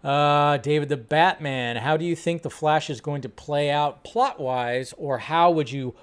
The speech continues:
want it to play out?" Well, you know, I just, I, I, I mean, I do want it to be in the sense of that Flashpoint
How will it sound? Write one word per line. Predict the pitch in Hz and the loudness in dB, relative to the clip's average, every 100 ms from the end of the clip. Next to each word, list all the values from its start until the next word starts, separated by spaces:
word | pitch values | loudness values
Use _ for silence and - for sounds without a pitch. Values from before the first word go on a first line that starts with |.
| _ | _
want | 131 170 190 | 0 2 2
it | 151 | 0
to | 117 | -6
play | - 110 98 | -8 -6 -6
out?" | 92 - | -8 -6
Well, | 220 285 277 | -4 -2 -2
you | 175 | -2
know, | 156 160 - - - - | 0 -2 -6 -20 -20 -4
I | 170 | 0
just, | 233 240 - _ _ _ | 0 -2 -8 _ _ _
I, | 156 160 | 2 4
I, | 170 156 165 165 | 6 4 4 0
I | |
mean, | 190 | 2
I | 180 | 0
do | - 151 220 | -2 -2 2
want | 208 196 | 2 2
it | 190 | 0
to | 190 | -2
be | 151 175 | -4 -2
in | |
the | 160 | -2
sense | - 165 160 | -4 -4 -4
of | 147 | -4
that | 135 131 | -2 -2
Flashpoint | - 139 131 135 - 135 135 127 - | -4 -4 -2 -4 -6 -6 -6 -8 -16